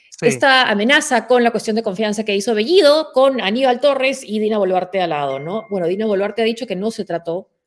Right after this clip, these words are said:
Speaker 2: la cuestión de confianza en el Consejo de Ministros, y hoy has, lanza un tuit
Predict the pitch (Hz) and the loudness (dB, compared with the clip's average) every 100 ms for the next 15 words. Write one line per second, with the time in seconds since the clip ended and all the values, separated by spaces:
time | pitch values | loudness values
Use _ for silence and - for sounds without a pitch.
0 | - 175 151 185 175 180 175 190 170 175 | -12 -10 -8 -8 -8 -8 -8 -8 -8 -8
1 | 165 160 156 165 165 156 156 - 233 254 | -10 -10 -12 -12 -12 -12 -12 -8 -8 -8
2 | - - - - 240 277 294 247 269 - | -16 -20 -20 -8 2 4 4 2 0 -4
3 | 208 220 220 - 202 226 269 269 247 214 | -2 -2 -2 -8 -2 0 0 0 0 0
4 | - 269 262 | -2 -6 -6